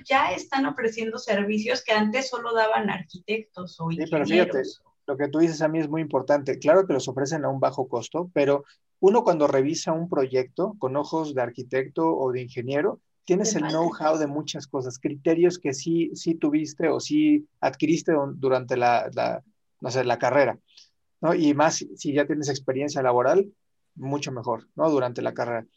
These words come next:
Speaker 2: Pero eso, eso no lo vas a ver en las correcciones. Oye, es que no están las, no sé, las, las, las, no sé, los niveles de entrepiso no están, o no está esto, no hay criterios.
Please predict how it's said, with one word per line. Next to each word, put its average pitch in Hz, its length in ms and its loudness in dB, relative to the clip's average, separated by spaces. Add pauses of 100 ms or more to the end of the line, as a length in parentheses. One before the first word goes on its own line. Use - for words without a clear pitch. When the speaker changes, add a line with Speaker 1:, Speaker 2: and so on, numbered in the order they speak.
(400)
Speaker 2:
Pero 165 240 6
eso, 208 320 6
eso 180 220 0
no 180 120 6
lo 160 120 8
vas 156 220 2
a 147 80 2
ver 139 200 2
en 139 160 -8
las 123 140 -8
correcciones. 147 460 -4
Oye, 190 160 8
es 190 100 6
que 196 100 0
no 185 80 2
están 180 300 0
las, 135 240 2
no 143 140 -6
sé, 127 240 -4
las, 123 280 -4 (240)
las, 131 200 0
las, 127 360 -2
no 127 200 -8
sé, 131 180 -2
los 127 160 -2
niveles 170 260 4
de 160 60 0
entrepiso 147 460 -4
no 139 80 -4
están, 131 340 0
o 127 100 -6
no 160 100 -2
está 147 240 2
esto, 135 220 -2
no 165 80 0
hay 180 80 2
criterios. 156 640 0